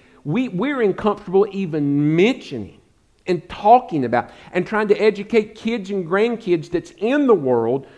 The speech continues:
so that they need to be aware of it so that when they're confronted with it, they can know how to avoid those things. It, it makes us uncomfortable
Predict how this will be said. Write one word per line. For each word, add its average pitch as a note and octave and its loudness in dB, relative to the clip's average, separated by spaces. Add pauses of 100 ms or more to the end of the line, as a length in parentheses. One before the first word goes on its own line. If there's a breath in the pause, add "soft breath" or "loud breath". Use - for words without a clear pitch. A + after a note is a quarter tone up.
(100)
so - -4
that F#3+ 2
they A#3 6
need A#3 0
to F#3+ -2
be F3 -2
aware F3 4
of D3 6
it C#3+ -6
so - -4
that E3+ -4
when F#3 0
they're F3+ 0
confronted G3+ 0
with D3+ 2
it, F3 -2 (280 loud breath)
they G#3+ 6
can A3 -2
know G#3 4
how A3 0
to A3 2
avoid G#3 2
those E3 -2
things. F3 -8 (320 soft breath)
It, G#3 -10
it G#3+ -4
makes A#3 -2
us A3+ -4
uncomfortable G3+ -2